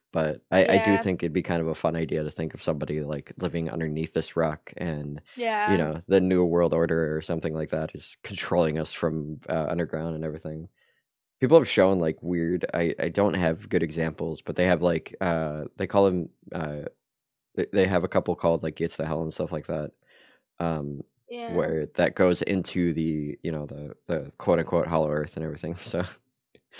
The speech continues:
Speaker 1: um,
Speaker 2: Cupid.
Speaker 1: it's, it's super cool to, like, see how people come up with these theories, and, um,
Speaker 2: Yeah.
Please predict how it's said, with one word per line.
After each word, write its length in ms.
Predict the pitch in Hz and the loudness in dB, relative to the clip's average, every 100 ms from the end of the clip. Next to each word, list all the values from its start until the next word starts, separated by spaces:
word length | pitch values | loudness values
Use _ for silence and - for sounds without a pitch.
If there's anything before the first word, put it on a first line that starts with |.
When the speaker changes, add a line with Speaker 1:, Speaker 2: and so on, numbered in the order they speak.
| - - 120 95 | -14 -14 2 8
Speaker 1:
um, 480 | 92 85 78 78 | 10 10 4 -2
Speaker 2:
Cupid. 140 | - - | -2 4
Speaker 1:
it's, 220 | 104 - | 4 6
it's 180 | 120 95 | 2 2
super 380 | - 135 127 123 | 4 6 6 4
cool 440 | - 101 92 82 80 | 2 4 6 4 0
to, 460 | - 80 80 76 - | 0 0 0 -2 -2
like, 300 | 80 71 - | -4 -4 -10
see 220 | - - 95 | -6 0 4
how 480 | 85 85 85 85 - | 4 4 2 0 -2
people 260 | - 92 92 | -2 -2 -2
come 180 | 92 | 0
up 60 | 107 | 0
with 80 | 104 | 0
these 160 | 123 | -6
theories, 380 | - 123 135 139 - | -2 -2 -2 -4 4
and, 340 | 104 101 92 - - _ _ | 6 6 2 -8 -20 _ _
um, 380 | 98 92 85 | 8 8 6
Speaker 2:
Yeah. 60 | 87 | 0